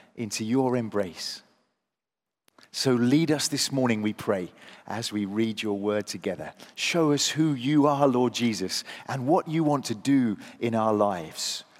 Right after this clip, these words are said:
by your loving touch. We worship you, the King of Kings, the Lord of Lords, the one who was dead and who is alive,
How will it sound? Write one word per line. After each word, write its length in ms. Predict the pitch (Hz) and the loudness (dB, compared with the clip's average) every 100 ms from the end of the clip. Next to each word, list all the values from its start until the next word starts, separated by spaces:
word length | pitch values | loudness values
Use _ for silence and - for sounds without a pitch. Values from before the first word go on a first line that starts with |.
| - | -8
by 160 | 110 | -4
your 260 | 110 101 107 | -2 0 2
loving 400 | 107 123 120 113 | 4 2 2 -6
touch. 520 | - 127 - - - _ - - _ _ _ _ _ _ _ _ - | -6 -8 -8 -10 -10 _ -20 -20 _ _ _ _ _ _ _ _ -6
We 160 | 104 | -6
worship 440 | 104 117 113 - 107 | -2 -4 -4 -6 -8
you, 260 | 101 87 73 - | -8 -10 -12 -10
the 100 | 90 | -10
King 300 | - 147 131 | -6 -2 -2
of 120 | 110 | -2
Kings, 460 | - 98 73 - - - - | -6 -10 -10 -14 -14 -16 -6
the 100 | 107 | -2
Lord 380 | 107 120 139 131 | 2 4 6 4
of 100 | 110 | 4
Lords, 560 | 110 92 82 - - - _ _ _ _ - | 2 2 -2 -8 -10 -12 _ _ _ _ -8
the 80 | 113 | -6
one 260 | 98 110 123 | -4 -4 -6
who 180 | 113 104 | -6 -6
was 200 | 92 - | -6 -4
dead 380 | 120 120 123 | -2 -2 -2
and 120 | 107 101 | -6 -6
who 140 | 104 | -4
is 160 | 101 95 | -4 -2
alive, 580 | 92 87 78 71 - | -4 -4 -8 -12 -18